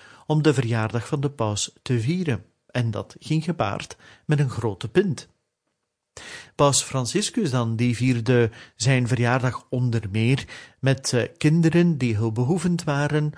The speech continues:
om zo die vreugde van het kaarsjes uitblazen, taart eten, cadeautjes opendoen, alles wat er bij een verjaardag komt kijken,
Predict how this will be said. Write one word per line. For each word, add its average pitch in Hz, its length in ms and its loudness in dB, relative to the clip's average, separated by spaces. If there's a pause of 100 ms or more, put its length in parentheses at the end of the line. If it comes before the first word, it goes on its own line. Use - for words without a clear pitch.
(280)
om 95 160 -10
zo 127 480 2
die 107 280 -6
vreugde 127 600 4
van 107 180 -4
het 101 180 -6
kaarsjes 139 600 -2
uitblazen, 123 800 0 (420)
taart 135 420 0
eten, 127 420 -2
cadeautjes 135 640 2
opendoen, 151 640 2 (280)
alles 123 320 2
wat 120 200 0
er 117 80 0
bij 113 180 0
een 117 100 2
verjaardag 110 480 -2
komt 123 260 -4
kijken, 170 500 0